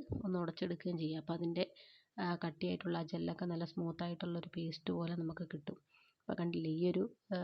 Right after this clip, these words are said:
പരുവത്തിലാണ് അതായിട്ടുള്ളത്. ഇത് നമുക്ക് മുഖത്ത് തേക്കാനായിട്ടുള്ള പാകമാണ്. വെള്ളമോ മറ്റോ ഒരു കാര്യങ്ങളും ഇതിനകത്ത് ചേർക്കേണ്ട ആവശ്യമില്ല. അപ്പം ഇത്ര മാത്രമേ ഉള്ളൂ നമ്മുടെ ആ ഇൻഗ്രീഡിയൻസ് എന്ന് പറയുന്നത്.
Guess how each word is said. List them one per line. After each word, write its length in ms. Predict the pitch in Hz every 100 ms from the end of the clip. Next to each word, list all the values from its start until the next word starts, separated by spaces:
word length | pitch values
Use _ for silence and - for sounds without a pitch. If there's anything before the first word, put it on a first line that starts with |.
| 175
പരുവത്തിലാണ് 680 | 180 170 175 175 170 170 202
അതായിട്ടുള്ളത്. 800 | 185 180 160 156 165 156 170 285 - - - -
ഇത് 120 | 190
നമുക്ക് 340 | 208 202 208
മുഖത്ത് 340 | 202 190 190 190
തേക്കാനായിട്ടുള്ള 720 | 180 - 180 180 175 - 175
പാകമാണ്. 640 | 175 165 160 170 170 - - -
വെള്ളമോ 440 | - 175 180 190 202
മറ്റോ 340 | 202 185 196 -
ഒരു 200 | 185 196
കാര്യങ്ങളും 440 | 196 170 180 180
ഇതിനകത്ത് 300 | 180 170 190 -
ചേർക്കേണ്ട 500 | 185 170 - 180 175
ആവശ്യമില്ല. 540 | 160 165 - 175 160 233 330 - - - - -
അപ്പം 200 | - -
ഇത്ര 260 | 196 - 220
മാത്രമേ 460 | 208 185 - 190
ഉള്ളൂ 200 | 185 180
നമ്മുടെ 280 | 190 175 175
ആ 100 | 180
ഇൻഗ്രീഡിയൻസ് 600 | 185 175 170 180 196 196 196
എന്ന് 140 | 190
പറയുന്നത്. 420 | 160 160 156 -